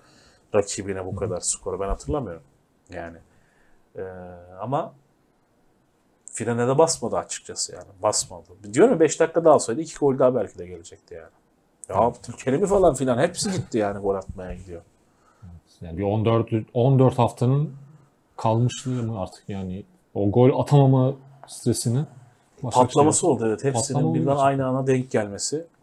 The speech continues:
Speaker 1: Ee, yani Mata oyuna giderken gülümsüyor falan böyle hani şey. Çok acayip bir geceydi. Gerçekten ilginç bir geceydi. Gal-, ben Galatasaray taraftarıyla konuştuğum arkadaşlarım da var.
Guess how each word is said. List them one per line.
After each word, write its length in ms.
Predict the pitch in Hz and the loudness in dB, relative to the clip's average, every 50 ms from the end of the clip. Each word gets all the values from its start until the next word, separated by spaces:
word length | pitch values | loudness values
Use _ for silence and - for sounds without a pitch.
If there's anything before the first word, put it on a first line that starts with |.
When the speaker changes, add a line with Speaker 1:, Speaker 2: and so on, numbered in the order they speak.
| _ - 117 | _ -14 -12
Speaker 1:
Ee, 40 | 107 107 107 104 104 101 101 98 101 101 95 92 92 95 98 98 101 101 | -10 -10 -8 -8 -6 -6 -6 -6 -8 -10 -16 -18 -20 -20 -20 -20 -18 -14
yani 220 | 101 101 101 101 104 104 _ _ _ _ _ _ _ _ - | -14 -14 -14 -14 -18 -20 _ _ _ _ _ _ _ _ -8
Mata 280 | 110 117 117 - - 123 | -6 -6 -6 -4 -4 -4
oyuna 240 | 117 117 113 113 | -4 -4 -4 -4
giderken 500 | 113 113 113 113 110 104 - 117 107 104 | -4 -4 -4 -4 -4 -6 -10 -12 -10 -8
gülümsüyor 520 | 107 107 107 110 104 104 - - 110 98 90 | -8 -6 -6 -8 -8 -10 -12 -8 -8 -8 -8
falan 400 | - 101 92 95 92 92 92 90 | -8 -8 -8 -8 -8 -10 -14 -18
böyle 220 | 87 85 78 78 87 | -18 -18 -18 -18 -18
hani 220 | 92 90 90 92 90 _ _ _ _ _ _ _ _ _ | -18 -18 -18 -20 -20 _ _ _ _ _ _ _ _ _
şey. 300 | - - - 85 87 92 - _ _ _ _ _ _ _ _ _ _ _ _ _ _ _ _ | -20 -16 -16 -16 -16 -16 -20 _ _ _ _ _ _ _ _ _ _ _ _ _ _ _ _
Çok 220 | - 139 135 143 135 | -6 -4 -2 -2 -2
acayip 380 | 127 139 143 156 147 - - | 0 0 -2 -2 -2 -6 -10
bir 60 | 120 110 | -8 -6
geceydi. 420 | 110 98 92 98 92 92 90 95 98 | -6 -6 -6 -8 -12 -12 -14 -6 -2
Gerçekten 600 | 107 113 113 - - 101 - - 127 127 127 127 _ _ - | 0 0 0 -2 -6 -10 -8 -6 -6 -6 -6 -8 _ _ -10
ilginç 460 | 123 110 107 117 120 113 110 - - | -8 -8 -8 -6 -8 -10 -10 -10 -14
bir 80 | 98 90 | -12 -12
geceydi. 480 | 95 92 90 90 92 98 123 139 143 _ _ _ _ - - _ _ _ _ _ - | -12 -12 -12 -14 -14 -10 -12 -12 -12 _ _ _ _ -20 -20 _ _ _ _ _ 0
Gal-, 320 | 117 123 123 123 127 123 | 2 2 2 2 2 2
ben 180 | 123 131 131 123 | 2 2 4 4
Galatasaray 460 | 123 127 127 127 - 135 131 127 127 | 4 4 2 2 -2 0 0 0 0
taraftarıyla 560 | 127 127 123 120 - - 131 123 123 123 117 | 0 -2 -4 -4 -4 0 0 0 0 0 -4
konuştuğum 460 | - - 117 110 104 - - 123 113 | -4 -4 -4 -4 -4 -6 -6 -4 -4
arkadaşlarım 580 | 110 107 - 123 113 107 - - 131 123 117 110 | -4 -4 -4 -4 -6 -6 -6 -8 -8 -8 -6 -6
da 80 | 101 107 | -6 -6
var. 180 | 131 185 - | -6 -8 -10